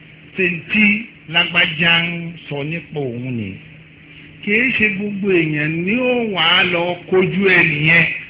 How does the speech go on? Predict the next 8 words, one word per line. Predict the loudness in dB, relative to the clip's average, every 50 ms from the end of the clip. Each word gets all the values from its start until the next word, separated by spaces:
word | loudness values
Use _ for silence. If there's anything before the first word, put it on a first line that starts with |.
| -10 -4
wípé | -4 -4 -2 -2 -4 -4 -4
wọ́n | -4 -2 0 2 2 4
ló | 4 4 4 4 4
sọ | 2 0 0 0 2 2
báyìí | 4 4 4 4 4 2 0 -4 -8 -14 -18 -20 -20 -20 -20 -20 -18 -10
tàbí | -4 -2 -2 0 -2 -2 -4 -8 -10 -8
dúró | -2 0 2 4 6 6 6
ná. | 4 4